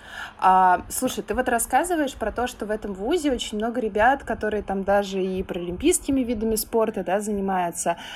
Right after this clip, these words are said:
Но, насколько я, а, понимаю, ты же и сам, а, участвовал в гонках на колясках, да, или что-то такое было?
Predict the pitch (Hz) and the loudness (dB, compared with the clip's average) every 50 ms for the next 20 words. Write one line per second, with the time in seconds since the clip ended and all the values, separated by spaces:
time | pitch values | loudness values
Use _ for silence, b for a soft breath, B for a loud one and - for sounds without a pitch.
0 | B B - 190 196 208 214 220 220 220 220 214 202 - - - 240 240 240 - | B B -2 0 2 4 4 4 4 4 4 2 0 -2 -2 0 0 0 0 0
1 | - 226 208 196 208 208 220 220 220 214 208 190 - - - 202 190 190 190 190 | -2 -2 -2 2 4 4 6 8 8 8 8 6 6 4 4 4 6 6 6 6
2 | 190 - 202 202 208 208 208 214 254 320 381 359 311 247 196 - - 226 220 214 | 4 2 0 0 2 2 2 2 4 4 4 4 4 2 0 0 0 0 0 0
3 | 214 233 214 202 - 208 190 - - - - 226 233 247 269 294 302 294 269 254 | 0 0 0 0 -2 -4 -2 0 0 0 2 2 2 2 4 4 4 4 4 4
4 | - - - 208 202 202 202 202 202 196 196 - 202 196 - - 220 220 233 233 | 2 2 2 4 4 6 6 6 6 6 4 4 0 -2 -2 2 2 2 2 2
5 | - - 240 208 202 202 202 202 196 190 - - 185 175 175 190 214 226 226 214 | -2 -4 -4 0 2 4 4 4 4 2 -2 -6 -10 -2 2 4 4 4 4 2
6 | 208 196 - 196 196 196 196 196 202 208 233 277 359 359 - - - 262 220 196 | -2 -6 -4 -6 -4 -2 0 2 4 4 6 6 4 2 2 0 0 0 0 0
7 | 185 180 185 208 226 220 202 196 - - 190 180 175 185 185 185 - - 190 175 | 0 2 2 2 2 0 -2 -4 -6 -6 -6 -4 -2 -2 -4 -4 -2 -2 0 0
8 | 165 160 165 165 165 160 156 151 156 170 | 0 -2 -2 -2 -2 0 0 -2 -2 -4